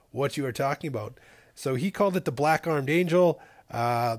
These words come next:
it's, uh, apparently in this graveyard that's south of Ituna, and they used to go there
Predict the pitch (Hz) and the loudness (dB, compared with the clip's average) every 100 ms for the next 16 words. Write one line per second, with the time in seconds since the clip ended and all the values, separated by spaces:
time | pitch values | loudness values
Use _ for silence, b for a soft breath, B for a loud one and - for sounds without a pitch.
0 | 110 - 127 120 - - 135 120 117 117 | -6 -2 -2 -2 -8 -6 -2 0 0 -2
1 | 117 151 143 139 131 127 131 123 113 139 | -2 -2 -2 -4 -4 -4 -4 -4 -6 -4
2 | 139 135 131 123 117 - 151 127 139 117 | -4 -2 -2 -2 -6 -6 -2 -2 -4 -8
3 | 110 - 156 147 143 127 120 123 - 120 | -8 -6 -2 -2 -2 -4 -6 -6 -8 -6
4 | 135 135 135 131 127 | -4 0 0 2 0